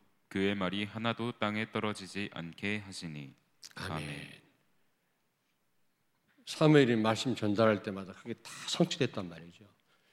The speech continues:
Speaker 2: 이게 바로, 어? 이게 성령의 역사 아니겠습니까? 하나님 나라 배경 가운데 있었단 말이거든요. 그렇지 않으면 어떻게, 예? 말씀이 성취됩니까?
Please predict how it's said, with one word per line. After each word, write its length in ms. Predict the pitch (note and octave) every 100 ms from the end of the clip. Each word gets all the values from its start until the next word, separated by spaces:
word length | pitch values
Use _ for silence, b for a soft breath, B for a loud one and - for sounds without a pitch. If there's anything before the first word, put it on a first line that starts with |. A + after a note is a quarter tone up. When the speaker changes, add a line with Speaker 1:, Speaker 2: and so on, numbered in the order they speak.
| _ _ -
Speaker 2:
이게 260 | D3+ E3 E3
바로, 600 | A#2 A2+ C3+ G#2 - - _ _ _ _ _ _ _ -
어? 320 | G#2 B2+ D3+ - _ _ _ _ -
이게 260 | D#3 D#3
성령의 440 | B2+ - G#3 G3+ F3
역사 240 | A2+ -
아니겠습니까? 840 | A2+ G#2 A2+ - A2+ G2 - F2+ B2+ C3+ _ _ _ _ _ _ _ _ _ _ _ _ _ _
하나님 500 | - E3 E3+ D#3 C#3+
나라 340 | B2 A2+ A#2 G2
배경 340 | A#2 C3+ C3+
가운데 340 | C3 A#2+ A#2+
있었단 340 | G2+ - - G#2+
말이거든요. 760 | F2 F2 G2+ F#2 D#2+ D#2 D#2+
그렇지 340 | - D3 D#3+ -
않으면 400 | G#2+ C3+ A#2 F2 b b b b
어떻게, 520 | C3+ E3 C#3+ A#2+ - - - - - _ -
예? 280 | A2 B2+ D3+ - _ _ _ _ _ _ -
말씀이 420 | A2 B2+ E3 C3+
성취됩니까? 680 | - F3 - A#2 E2+ F2+